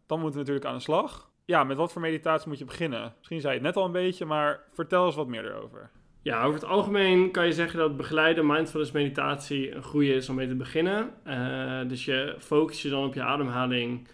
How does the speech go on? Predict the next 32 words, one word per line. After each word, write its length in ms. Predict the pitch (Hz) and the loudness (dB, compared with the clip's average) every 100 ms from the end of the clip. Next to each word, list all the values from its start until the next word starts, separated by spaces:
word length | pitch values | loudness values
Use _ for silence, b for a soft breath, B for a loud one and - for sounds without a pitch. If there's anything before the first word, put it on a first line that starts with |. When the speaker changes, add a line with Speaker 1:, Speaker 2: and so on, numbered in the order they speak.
| b b b - | b b b -6
Speaker 2:
En 120 | 139 | -2
op 60 | |
het 80 | 135 | 2
moment 200 | 135 143 | 2 4
dat 80 | 147 | 2
je 100 | 143 | 0
afgeleid 540 | - 160 160 143 135 | -6 -4 -2 0 -2
wordt, 480 | 127 135 127 - - - | 0 0 -2 -8 -20 -8
dan 180 | 139 | -8
keer 200 | 131 151 | -2 -2
je 340 | 139 135 127 127 | 0 -2 -2 -4
weer 140 | 135 | -6
terug 240 | 127 151 135 | -2 -2 -2
naar 100 | 135 | -4
die 100 | 131 | -2
ademhaling. 680 | 170 175 170 165 175 180 B B B B | 0 0 0 -2 -4 -8 B B B B
De 80 | - | -4
reden 360 | 131 151 160 143 | 4 4 4 0
dat 220 | 151 151 | 0 0
een 100 | 135 | -8
goede 320 | - 160 160 | 2 6 6
is 200 | 147 143 | 2 -2
om 120 | 151 | -2
mee 120 | 143 | -2
te 100 | 131 | -2
beginnen, 420 | 131 131 156 165 151 | -6 -4 -2 0 0
is 140 | 147 | -2
omdat 160 | 143 135 | -6 -6
het 100 | 131 | -4
een 220 | 139 139 | -4 -2
relatief, 920 | 135 147 143 - 180 180 180 - - | 0 0 0 -4 -4 -4 -8 -18 -20
eh, 100 | - | -16